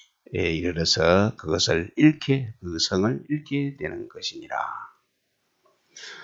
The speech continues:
성이 움직이게 되지면은 정이 되는 것이고, 그러나 그 정이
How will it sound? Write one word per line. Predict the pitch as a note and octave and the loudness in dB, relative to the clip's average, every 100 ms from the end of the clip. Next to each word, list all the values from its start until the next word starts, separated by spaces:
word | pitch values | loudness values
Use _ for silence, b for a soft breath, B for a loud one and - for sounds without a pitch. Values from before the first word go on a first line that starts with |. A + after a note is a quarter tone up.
| B B _ _ | B B _ _
성이 | - F#3+ G#3 F3+ | 4 10 12 12
움직이게 | A#2 F2 E2+ F#2 F#2+ F2 F2+ | 10 8 4 4 4 8 6
되지면은 | E2+ F2 E2 E2 F2 E2+ - | 6 2 0 0 0 -2 0
정이 | - E3+ D3+ G#2 | 10 12 12 8
되는 | F2+ F2 | 0 -2
것이고, | - - - - - C3 _ _ _ G2+ | -6 -8 -6 -8 -10 -12 _ _ _ 2
그러나 | G2 G2 G2 F#2 | 4 6 4 4
그 | F2+ F#2+ F#2 | 2 2 6
정이 | D3+ D#3 F2+ C#2 | 8 10 8 2